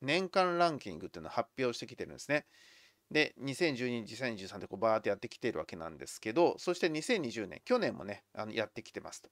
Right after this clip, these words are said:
いうことなんですね。で、今までは、このYouTubeに、えー、このね、動画を上げるときに、過去の動画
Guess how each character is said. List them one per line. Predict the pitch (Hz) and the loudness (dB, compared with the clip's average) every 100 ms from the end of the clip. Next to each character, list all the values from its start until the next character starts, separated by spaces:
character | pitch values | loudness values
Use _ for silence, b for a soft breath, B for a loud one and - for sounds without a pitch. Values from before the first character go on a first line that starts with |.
| - | -10
い | 117 | -8
う | |
こ | 107 | -6
と | 104 | -10
な | 85 | -10
ん | 67 | -12
で | |
す | - | -6
ね。 | 143 - B B B _ | -6 -6 B B B _
で、 | 196 - - | 4 4 0
今 | 170 262 | 4 4
ま | 285 196 | 6 4
で | 117 | 4
は、 | 117 147 120 - b _ | 6 8 6 4 b _
こ | - 143 | -2 2
の | 143 135 135 127 - | 4 6 4 2 -4
YouTube | - 202 202 - 208 165 131 110 - | -4 -4 -4 2 4 4 4 0 -2
に、 | - 151 180 170 - | -4 0 2 0 -2
え | 107 | -4
ー、 | |
こ | 104 120 | -2 -2
の | 113 | 0
ね、 | 110 - | -2 -4
動 | 131 156 | 4 6
画 | 151 143 | 10 8
を | 139 | 8
上 | 135 | 4
げ | 143 | 2
る | 143 | 0
と | 139 | -4
き | 127 110 | -8 -6
に、 | 147 139 - B B | 0 0 -2 B B
過 | - 285 | 4 4
去 | - 180 | 4 0
の | 123 | 2
動 | 123 123 123 | 4 6 6
画 | 123 117 | 8 6